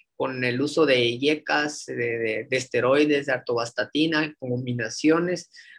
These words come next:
pero realmente, eh, más que un consenso, lo único que hay es, es controversia.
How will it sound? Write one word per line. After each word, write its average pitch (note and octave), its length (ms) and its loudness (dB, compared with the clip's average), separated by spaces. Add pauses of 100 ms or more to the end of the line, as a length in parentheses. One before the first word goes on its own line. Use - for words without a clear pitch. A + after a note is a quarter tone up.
pero D3 140 4
realmente, D#3+ 680 2
eh, B2 460 -2 (420)
más C#3+ 300 -2
que E3 120 4
un D#3 180 2
consenso, D#3+ 560 0
lo C3 160 4
único D3+ 360 2
que C3 120 -2
hay D3 220 4
es, - 320 -2
es C#3 460 -4
controversia. C3 840 2